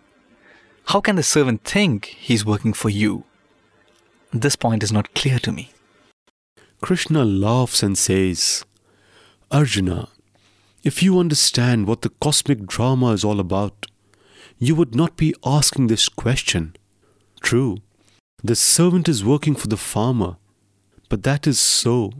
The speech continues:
Speaker 2: only in the worldly sense. In reality, who is that farmer but me in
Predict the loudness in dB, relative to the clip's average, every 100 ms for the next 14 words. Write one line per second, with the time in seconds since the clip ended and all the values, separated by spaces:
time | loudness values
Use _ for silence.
0 | -20 _ _ _ 0 2 2 2 2 2
1 | 2 2 2 0 0 0 -2 -2 -2 -2
2 | -6 _ _ _ _ _ _ _ _ _
3 | _ -4 -2 0 2 2 0 -2 -4 -6
4 | _ _ _ -6 0 2 4 2 0 -2
5 | -2 0 2 0 0 -4 -2 -2 0 0